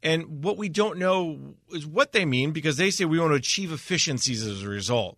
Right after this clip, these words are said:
Okay, what does that mean? So if you're cutting out somebody, you don't have to pay them?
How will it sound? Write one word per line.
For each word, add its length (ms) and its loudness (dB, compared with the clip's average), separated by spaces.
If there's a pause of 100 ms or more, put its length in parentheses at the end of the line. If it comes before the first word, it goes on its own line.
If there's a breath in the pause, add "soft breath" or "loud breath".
(160)
Okay, 140 -8
what 140 -2
does 120 -2
that 140 0
mean? 180 0
So 100 -2
if 80 -2
you're 100 -8
cutting 320 0
out 220 4
somebody, 380 0
you 460 -2
don't 80 4
have 100 -2
to 80 -10
pay 280 -2
them? 380 0